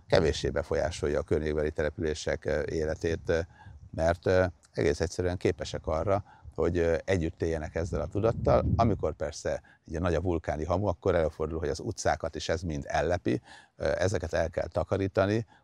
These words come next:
de úgy egyébként, ö, a vulkán tényleg olyan, hogy hát nem engednének ide turistákat nézegetni a vulkánkitörést, hogyha olyan szintű veszélyforrás lenne, hogy mindenkinek az életéért kellene,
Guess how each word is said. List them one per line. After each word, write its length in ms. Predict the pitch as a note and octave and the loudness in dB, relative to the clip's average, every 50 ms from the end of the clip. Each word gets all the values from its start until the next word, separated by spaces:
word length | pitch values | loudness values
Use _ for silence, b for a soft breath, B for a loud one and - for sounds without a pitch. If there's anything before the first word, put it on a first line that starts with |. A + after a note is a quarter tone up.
| b _ | b _
de 440 | - G2+ G2 F#2 F2 F2 E2 D#2+ b b b b | -2 2 4 4 6 6 4 2 b b b b
úgy 140 | - G2+ F#2 | -6 -4 -2
egyébként, 680 | - - G2 F#2 E2 F2 - - F#2 F#2 F#2+ F2+ - | 0 0 0 0 0 -2 0 -2 -2 0 -2 -2 0
ö, 240 | F2+ E2+ E2+ F2 E2+ D#2+ - F2 - _ _ _ b b b b b b b b b _ _ _ | 2 2 4 4 2 0 -4 -8 -16 _ _ _ b b b b b b b b b _ _ _
a 60 | - | 0
vulkán 440 | F#2+ G#2 A#2 A2+ G2+ - A2+ F#2 F2+ | 4 4 4 4 4 4 2 2 2
tényleg 300 | - A#2 G2 F#2 F2 E2 | 4 4 4 6 4 4
olyan, 220 | E2+ F2+ F2 E2+ E2 | 4 4 4 4 2
hogy 320 | D#2 - E2+ E2 F2 F#2 - | 2 0 -2 -2 -2 -4 -8
hát 120 | - - - - - | -8 -10 -10 -10 -8
nem 200 | - F2+ G2+ G2+ | -4 -2 0 0
engednének 520 | - F2 E2 F2+ D2 D2+ D#2+ D2+ D2+ D2+ - | 0 0 0 0 -2 -2 -2 -4 -2 -2 -2
ide 140 | E2+ E2 D#2+ | -2 -2 0
turistákat 640 | - F#2+ E2 D#2+ - - - D#2 C#2+ - E2+ E2 | 0 0 0 0 -2 0 0 0 0 0 -2 -2
nézegetni 480 | E2 F2+ E2+ - - D2+ D#2+ D#2 - D#2+ | 0 0 0 0 0 -2 -2 -2 -2 -2
a 60 | D#2 | 0
vulkánkitörést, 720 | E2 F2 E2+ D#2+ E2 D2+ - - - - D#2+ D#2+ D2+ D2 D#2+ | 0 0 0 0 0 -2 -2 -2 -2 0 0 0 0 -2 -4
hogyha 380 | E2 - - - D#2 D#2 D2 B B B B D2 | -6 -4 -2 0 2 2 0 B B B B 2
olyan 180 | - E2+ E2 - | 4 4 4 4
szintű 300 | - D#2 D#2 D2 - E2 | 4 2 0 -2 -2 0
veszélyforrás 640 | D#2+ D2+ - D#2 D2+ D#2 D2+ D#2 D#2 D2+ - - | 0 2 2 2 2 2 2 4 4 2 2 0
lenne, 240 | D#2+ D#2+ D#2+ D#2 D#2 | 0 0 0 -2 -2
hogy 200 | D#2+ D#2+ D#2+ - B B B B | -2 -2 -2 -2 B B B B
mindenkinek 460 | E2+ F2 E2 D#2 C#2+ - D#2 D2+ - | 2 2 4 4 4 2 0 0 0
az 100 | D2 C#2 | 0 2
életéért 640 | D#2 D#2 C#2+ D2 D2 C#2+ D2 D2 C#2+ C#2+ - - - | 2 4 4 4 2 2 2 2 2 0 -2 -4 -6
kellene, 480 | - - D2+ D2+ D2 C#2+ C#2 C#2+ D2+ | -4 -2 -2 0 -2 -2 -2 -4 -4